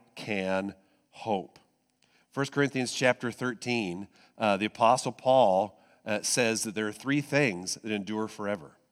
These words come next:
The greatest is love, but among those three is hope. So that kinda also challenges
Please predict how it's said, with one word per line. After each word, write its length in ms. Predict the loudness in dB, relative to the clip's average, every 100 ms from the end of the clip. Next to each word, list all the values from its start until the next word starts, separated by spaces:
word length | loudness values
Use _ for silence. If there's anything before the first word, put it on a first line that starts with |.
| _ _ _ _ _
The 80 | -12
greatest 400 | -2 0 0 -4
is 120 | -6
love, 520 | 4 6 6 4 -2 -16 _ _ _ _ _ -2
but 160 | 2
among 380 | 2 6 4 4
those 240 | 0 -2
three 380 | -6 -10 -8 -8
is 380 | -6 -4 -4 -4 -6 _ _
hope. 500 | -4 -4 -4 -10 -20 _ _ _ _ _ _ _ _ -8
So 140 | 4
that 200 | 6 6
kinda 220 | 6 4
also 540 | 6 4 4 2 0 -2
challenges 800 | 0 2 2 0 -4 -4 -6